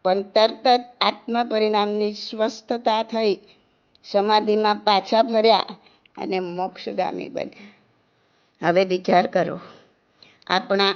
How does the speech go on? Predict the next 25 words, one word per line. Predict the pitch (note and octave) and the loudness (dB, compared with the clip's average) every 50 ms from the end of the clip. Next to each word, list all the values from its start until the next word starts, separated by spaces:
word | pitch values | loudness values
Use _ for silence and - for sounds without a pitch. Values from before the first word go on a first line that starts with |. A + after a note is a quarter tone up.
| - | -2
આત્મ | G3 G3 G3 - - - - A3 A3+ A3 - | -2 -4 -4 -6 -10 -10 -8 -6 -4 -4 -4
પરિણામની | A3 G#3+ G#3 G#3 G3+ G3+ G#3 G3+ G#3 G#3 G#3+ G#3+ G#3+ A3 A3+ A#3+ A#3+ - _ _ _ _ _ _ - | -2 -2 -2 0 -2 -2 -2 -2 -2 -4 -4 -4 -2 -2 -2 -4 -6 -10 _ _ _ _ _ _ 4
પરે | G#3 G3 G3+ G#3+ A3+ A#3 A#3+ | 4 6 8 8 8 8 6
પરે | A#3+ - A#3 G#3+ G#3 G#3+ A3 A3+ | 4 2 0 2 4 4 4 4
કેટલી | A3+ A3+ - A3 G#3 G#3+ - B3 C4+ B3 B3 | 2 2 0 -2 -2 -2 -4 -2 -2 -2 -2
ચપળતા, | A#3 - B3+ A#3 B3+ A#3+ A#3 A#3 A#3 A#3 A#3 G#3 - - _ _ _ _ _ _ _ _ _ _ _ _ _ - - | -2 -2 -2 -2 -2 -2 -4 -4 -4 -6 -8 -8 -8 -8 _ _ _ _ _ _ _ _ _ _ _ _ _ -18 -10
ક્ષણે | - - A3 G#3+ A3 A3 A#3 A#3 | -6 -4 -2 -2 0 -2 -2 -4
ક્ષણે | A#3 - - A3+ G#3+ G#3+ A3 A#3 | -6 -8 -8 -6 -4 -4 -2 -2
આપણે | A#3 A3 G#3 G#3 G#3+ G#3+ A3 A3+ | -2 -2 -2 -2 -4 -4 -4 -4
કેટલા | A3+ A3+ A3 G#3 G#3 - G#3+ G#3 G#3+ A3+ | -4 -4 -4 -6 -4 -2 0 2 2 2
કર્મોના | A3+ - A3 A3 G#3 G#3+ G#3+ A3 A3+ A3 A#3 A#3 | 4 4 2 2 2 2 -2 0 0 0 0 0
ઢગલા | G3+ G#3+ G3+ F#3+ G3+ G#3 G#3 A3 A3+ | 2 4 4 4 4 2 2 2 2
કરી | A3+ A#3 A3+ A3 A#3 A#3 | 2 2 4 4 4 4
રહ્યા | A#3 A3+ A3+ A#3 A3+ A3+ A3+ | 6 6 6 6 4 4 0
છીએ. | - - A3 G3+ - - - _ _ _ _ _ _ _ _ _ _ _ _ _ _ _ _ _ _ - | -6 -6 -6 -6 -6 -10 -12 _ _ _ _ _ _ _ _ _ _ _ _ _ _ _ _ _ _ -2
આત્મ | - G3+ G#3 G#3 - - A3+ A#3 A#3+ | 0 0 0 -2 -4 -4 -2 0 0
સ્વસ્થતાની | B3+ B3 - A#3+ A3+ G#3 G#3 - - A#3 A#3 A3+ A#3 A3 A3+ A3+ A3 A#3 | 0 -2 -2 -2 -2 -2 -2 0 0 2 4 4 4 4 4 2 2 0
તો | A3 A#3 A3+ | 2 2 2
કોઈ | A3+ A3+ A#3 A3+ A3+ | 4 6 6 6 6
વાત | A3+ G3+ F#3+ F#3+ F#3+ - A#3 | 6 4 4 2 2 2 2
જ | A#3 A#3 A#3 | 2 2 2
નથી. | A#3 A#3 A#3 A#3 A#3 G3 - - - _ _ _ _ _ _ _ _ _ _ _ _ _ _ _ _ _ _ - | 0 -2 -2 -2 -4 -6 -8 -12 -20 _ _ _ _ _ _ _ _ _ _ _ _ _ _ _ _ _ _ -10
આપણું | - G3 G#3 G3+ G#3 A3+ A3+ A3 G3 | -6 -6 -6 -4 -2 -2 0 0 -2
શું | G#3 - G#3 A3+ B3+ | -2 -4 -4 -6 -4
થશે? | - - C3+ B2+ - - - E3+ | -4 -4 -4 -4 -6 -12 -16 -18